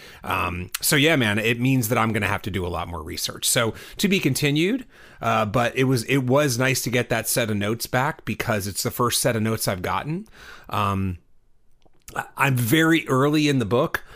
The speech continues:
so now's a great time to make these kind of big changes and really think 'em through. And I'm gonna have time to think 'em through because my primary stuff is going to be just cranking out comics for a while and writing when I can. So,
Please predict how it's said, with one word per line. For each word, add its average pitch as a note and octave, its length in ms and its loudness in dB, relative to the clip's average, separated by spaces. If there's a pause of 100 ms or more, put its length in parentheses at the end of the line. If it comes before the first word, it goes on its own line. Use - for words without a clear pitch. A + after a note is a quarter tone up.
so - 220 2
now's A#2+ 380 2
a A#2+ 40 0
great G#2 400 -2
time A2+ 280 -2
to G#2 60 0
make F#2+ 340 -4
these B2 240 -2
kind B2 220 0
of G2+ 100 -2
big B2 200 -2
changes B2+ 440 0
and G2+ 120 -2
really G2 200 -4
think G#2 260 -6
'em G#2 80 -4
through. A2+ 380 -2
And D3+ 100 0
I'm D#3 180 0
gonna E3+ 140 0
have D#3+ 180 -2
time F3 220 2
to E3+ 60 0
think F3+ 240 -2
'em F3 80 -2
through D3+ 480 0 (320)
because A#2 640 0
my G#2+ 260 2
primary A2 560 0
stuff - 340 -2
is A#2 120 -4
going A2+ 240 -2
to A2+ 40 -6
be A2+ 180 -4
just A2+ 200 -4
cranking B2+ 340 -4
out C3 140 -2
comics C#3+ 380 -2
for F#2 180 -6
a E2+ 60 -4
while F2+ 360 -4
and F#2 160 -4
writing F#2 360 -4
when F#2 140 -6
I F2 100 -6
can. - 340 -14
So, F2+ 320 -6